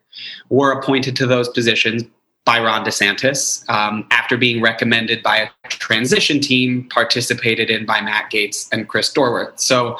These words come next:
I mean, you know, there's, it's Florida politics. People are connected. I've seen nothing connected to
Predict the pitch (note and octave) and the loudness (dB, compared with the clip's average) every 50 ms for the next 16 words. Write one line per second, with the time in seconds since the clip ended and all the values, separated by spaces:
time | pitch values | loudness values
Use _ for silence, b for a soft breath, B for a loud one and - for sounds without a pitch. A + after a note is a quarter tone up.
0 | B B B B B B B B _ - D#3+ D#3 D3 C#3+ C#3+ C#3+ - _ _ D3 | B B B B B B B B _ 2 2 4 4 2 2 0 -8 _ _ -12
1 | C#3+ C3+ C3+ B2+ C3+ D#3+ E3+ B2+ A2 A2 - B2 B2 A#2+ - - - _ _ - | -10 -10 -10 -6 -2 2 2 2 4 2 2 2 0 0 -2 -8 -12 _ _ 0
2 | E3+ D#3 - - F3 E3 D3 C3+ B2 - C3+ C3 B2 B2 B2+ C3 B2 - - C#3 | 0 2 2 2 2 4 4 2 2 2 2 2 2 2 2 0 0 0 0 0
3 | B2+ B2+ B2+ A#2+ A2+ - - B2+ A#2+ A#2 - C#3 C3 - - - - B2+ C3+ C#3 | 0 2 2 0 0 0 0 0 0 2 2 0 0 0 -2 -4 0 0 0 2
4 | - - G3 E3 B2+ A#2 A#2 A#2+ - _ _ _ _ - - B2 A2+ A2+ A2 - | 2 2 2 2 2 2 0 0 -2 _ _ _ _ -14 -6 -2 0 0 0 0
5 | - - A2 G2+ - - - | 0 0 0 0 0 -4 -6